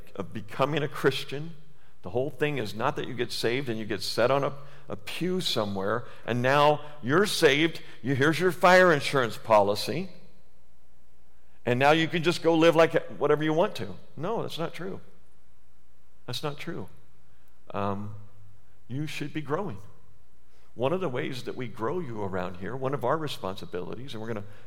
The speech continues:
talk about that more fully, is we do small groups. We do classes called Grace Upon Grace that's gonna start next Sunday morning.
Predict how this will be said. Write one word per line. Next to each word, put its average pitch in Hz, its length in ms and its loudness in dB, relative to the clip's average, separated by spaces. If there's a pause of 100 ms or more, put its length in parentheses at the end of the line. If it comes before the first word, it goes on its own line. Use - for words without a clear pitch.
(120)
talk - 240 -2
about 95 260 -2
that 90 160 -2
more 104 160 -6
fully, 110 400 -6 (400)
is 113 380 -2 (440)
we 127 500 -6 (120)
do 131 140 -4
small 160 280 -2
groups. - 460 -6 (920)
We 147 140 -2
do 151 280 -2
classes 151 500 -2
called 120 340 0
Grace 107 240 0
Upon 139 240 -2
Grace 160 320 0
that's - 140 -6
gonna 107 160 -6
start 113 280 -4
next 127 180 -6
Sunday 131 280 -4
morning. - 420 -6